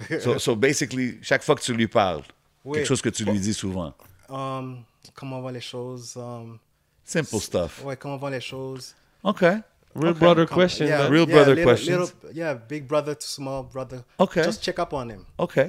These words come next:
Speaker 1: Mais la plupart que je l'appelle, c'est toujours le mardi puis, ou bien le jeudi.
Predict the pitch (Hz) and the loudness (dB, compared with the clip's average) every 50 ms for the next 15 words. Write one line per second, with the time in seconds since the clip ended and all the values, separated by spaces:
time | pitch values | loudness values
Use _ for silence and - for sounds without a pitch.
0 | - - - 147 147 135 - 165 160 - 180 185 175 180 156 131 147 135 - - | 0 -8 -6 -6 -6 -4 -4 -6 -6 -4 -4 -4 -4 -6 -8 -8 -8 -8 -6 -6
1 | 170 165 - - 160 139 147 160 160 143 135 131 139 143 147 139 123 113 - 156 | -6 -6 -6 -8 -10 -8 -8 -6 -6 -6 -6 -6 -6 -6 -6 -6 -8 -8 -10 -10
2 | 175 170 - - 156 151 135 127 - 127 123 120 131 139 135 131 127 117 107 101 | -10 -10 -12 -12 -14 -14 -14 -14 -16 -16 -16 -14 -12 -10 -10 -10 -10 -10 -10 -10
3 | 131 131 120 110 - 139 165 147 | -10 -10 -10 -10 -10 -12 -12 -14